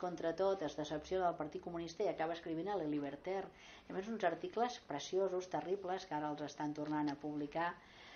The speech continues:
on reclama sobretot la llibertat individual i la llibertat intel·lectual, sobretot, no? També l'André Breton, que havia estat un gran surrealista, que havia estat molt comunista, pues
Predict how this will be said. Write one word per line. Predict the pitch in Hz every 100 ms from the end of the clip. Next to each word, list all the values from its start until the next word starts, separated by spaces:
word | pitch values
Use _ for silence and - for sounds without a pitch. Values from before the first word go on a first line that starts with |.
| - - 170
on | 175 180 190 -
reclama | 170 165 170 185 190 202
sobretot | 190 170 160 170 185 180
la |
llibertat | 165 156 151 156 165
individual | 165 160 151 151 165
i | 180
la | 151
llibertat | 147 147 143 147
intel·lectual, | 160 160 156 151 - 147 165 175
sobretot, | - 143 139 135 135 - 147
no? | 170 226 - - -
També | 160 165 185
l'André | 175 170
Breton, | 160 151 214 226 202
que | 147
havia | 147
estat | 139 156 151
un | 147
gran | 147 151
surrealista, | - 147 147 139 160 202 - 175
que | 160 156
havia | 247
estat | 233 226 190 170
molt | 175 160
comunista, | 156 147 165 185 - 147 151 139 131 - - - - - -
pues | 180 185